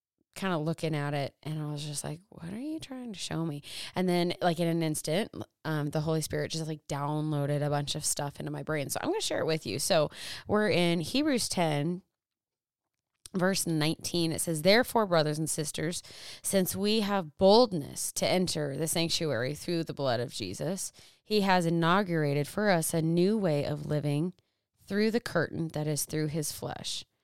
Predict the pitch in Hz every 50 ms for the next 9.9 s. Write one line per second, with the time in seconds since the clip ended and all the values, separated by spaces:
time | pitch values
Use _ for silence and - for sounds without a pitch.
0 | _ _ _ _ _ _ _ - 180 175 - 180 180 165 - - 175 165 175 160
1 | 170 160 156 170 170 185 220 254 - 208 202 185 - - - - 160 151 147 151
2 | - - - - - 180 175 175 185 175 165 151 151 147 143 139 - 151 - -
3 | 147 147 147 147 165 175 175 170 180 - - 170 156 147 151 151 156 156 156 165
4 | 190 202 202 - - - 151 143 - - - - - - 196 208 226 226 196 165
5 | 147 147 147 - - 143 143 - - - 226 240 247 254 220 185 - - 151 135
6 | 120 85 90 - - - - - - - - - - _ _ _ - - - -
7 | - - - - 180 185 170 202 190 180 147 131 165 156 147 - - - - -
8 | 185 190 - 233 233 - - - - 170 160 156 151 - - 156 156 147 151 156
9 | 151 165 208 208 - - 170 151 147 143 - - 147 139 143 - -